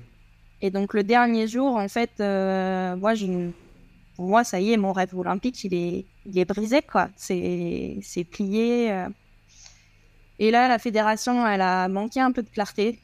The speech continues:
Ça a été quand même, euh, très compliqué pour nous. En fait, le dernier jour, on comprend que parce que la France n'a pas qualifié le pays,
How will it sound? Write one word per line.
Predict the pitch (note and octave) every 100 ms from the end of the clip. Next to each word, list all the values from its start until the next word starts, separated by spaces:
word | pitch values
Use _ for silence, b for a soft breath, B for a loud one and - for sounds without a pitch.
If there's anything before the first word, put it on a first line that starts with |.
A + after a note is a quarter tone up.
| _
Ça | F#3+
a |
été | F3+ F#3+
quand | F#3+
même, | F#3+ G3 F#3+
euh, | F#3+ F#3 F3+ F3+
très | F#3 - A#3
compliqué | B3+ B3 A#3 A3 A3
pour | G3+
nous. | F#3+ G#3+ E4+ - - _ _ _ -
En | F#3
fait, | A3 A#3
le | G3
dernier | F3+ A3+ B3 A#3+
jour, | A3 B3 D#4
on | B3+ G3+
comprend | G#3+ G#3+ - A#3+ C4 C4+
que | G#3+ G#3 A3
parce | G#3 G#3+ -
que | B3
la | A#3+ G3+
France | - - B3+ - - -
n'a | G3+ F#3
pas | A#3
qualifié | B3+ B3 A#3+ B3 -
le | A#3+ G#3
pays, | G#3+ G3 A#3